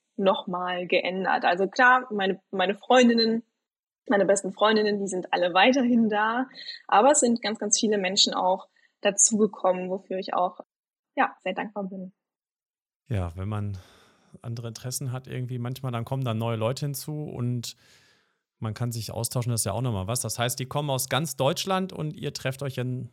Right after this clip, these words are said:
Speaker 2: jetzt das erste Mal. Die wohnen also nicht bei dir in der, in der Nähe, sondern die Ausbildung war auch virtuell?
Speaker 1: Mhm, die Ausbildung, ähm, die war virtuell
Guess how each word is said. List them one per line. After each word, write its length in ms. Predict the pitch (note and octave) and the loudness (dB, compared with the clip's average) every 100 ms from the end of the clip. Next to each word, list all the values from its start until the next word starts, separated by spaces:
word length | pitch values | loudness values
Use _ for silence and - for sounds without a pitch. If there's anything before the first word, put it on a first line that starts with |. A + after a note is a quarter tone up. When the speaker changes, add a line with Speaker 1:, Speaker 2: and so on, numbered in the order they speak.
| - | -10
Speaker 2:
jetzt 200 | B2+ - | -8 -6
das 120 | A#2 | -4
erste 340 | A2 A#2+ - A#2+ | -2 -4 -2 -2
Mal. 460 | A#2 B2 C#3 C3+ | 0 0 -2 -4
Die 160 | B2 A2 | -8 -6
wohnen 200 | B2 C3 | -4 -4
also 200 | A#2 A#2 | -4 -2
nicht 180 | B2+ - | -4 -4
bei 100 | A#2+ | -4
dir 180 | A#2+ | -2
in 40 | A#2 | -2
der, 220 | A2 - - | -4 -6 -12
in 100 | A#2+ | -6
der 100 | A#2 | -2
Nähe, 260 | G#2+ G#2+ G2 | 0 0 0
sondern 320 | G2 G2 G2 | -2 -4 -6
die 140 | G2+ | -6
Ausbildung 520 | G2+ A#2 - A#2+ A2+ G#2 | -6 -4 -4 -4 -4 0
war 240 | A2 A#2 | 0 0
auch 380 | A2 A#2+ C3 - G3 | -2 -4 -6 -20 -12
virtuell? 600 | B2 B2+ A#2 F2+ F#2+ E3 _ _ _ _ A#3+ | -8 -6 -6 -4 -4 -6 _ _ _ _ 0
Speaker 1:
Mhm, 400 | G#3 A#3 G#4 E4+ | 2 2 2 0
die 120 | G#3+ | 0
Ausbildung, 840 | F#3+ G#3+ - A3 G#3+ G#3 G3+ G3+ G3 | 2 0 0 4 4 4 -2 -6 -8
ähm, 400 | - G3 G3 G3 | -8 -6 -6 -6
die 140 | F#3+ F#3+ | -8 -6
war 180 | F#3 F#3 | -8 -6
virtuell 460 | F3+ - - F#4 | -8 -2 2 0